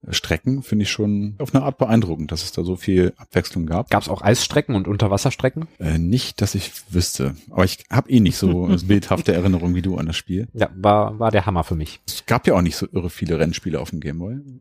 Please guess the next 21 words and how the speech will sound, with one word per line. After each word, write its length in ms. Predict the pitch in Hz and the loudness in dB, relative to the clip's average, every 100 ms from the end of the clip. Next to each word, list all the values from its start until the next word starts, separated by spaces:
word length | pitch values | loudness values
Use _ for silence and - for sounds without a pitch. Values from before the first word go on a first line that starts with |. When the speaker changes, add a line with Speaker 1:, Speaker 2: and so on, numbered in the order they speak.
| _ | _
Speaker 2:
Äh, 220 | 120 117 113 | -14 -12 -10
Super 720 | - - - - 160 160 147 | -10 -14 -10 -6 0 0 0
Assi 220 | 135 139 | 0 -4
Pro-Am 880 | - - 143 196 165 175 185 196 110 | -4 0 0 2 2 4 2 2 2
Speaker 1:
Mhm. 60 | 110 | 4
Speaker 2:
aus 400 | 135 175 131 - | 4 2 -2 -6
dieser 400 | 131 127 123 123 | -2 2 2 2
isometrischen, 800 | 117 113 110 147 - 160 - 135 | 0 0 0 0 0 -2 -2 -6
schrägen 460 | - 135 151 151 | -2 -2 0 -4
Draufsicht. 640 | 139 135 147 - 175 185 120 | -2 2 2 0 -2 0 4
Speaker 1:
Ja, 140 | 110 | 4
das 120 | 113 | 4
fand 160 | - 110 | 2 2
ich 100 | - | 0
immer 100 | 95 | -6
schwierig. 440 | - 92 80 76 - | -4 -4 -2 -4 -2
Speaker 2:
Das 180 | 131 - | 0 0
fand 220 | - 165 | -2 0
ich 60 | 180 | 2
eigentlich 220 | 165 151 | 0 0
ganz 180 | 151 135 | -2 -4